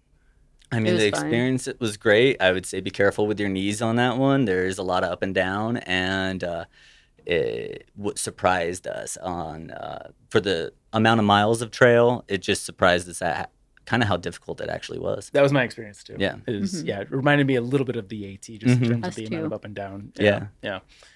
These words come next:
Speaker 3: Would you recommend September to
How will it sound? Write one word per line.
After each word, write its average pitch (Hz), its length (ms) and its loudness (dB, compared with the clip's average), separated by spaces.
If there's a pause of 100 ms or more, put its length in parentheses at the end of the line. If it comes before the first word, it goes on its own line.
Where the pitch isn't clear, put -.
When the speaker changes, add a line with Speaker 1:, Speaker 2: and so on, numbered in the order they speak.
(960)
Speaker 3:
Would 135 320 0
you 147 140 2
recommend 135 580 4
September 151 600 -4
to 143 440 -2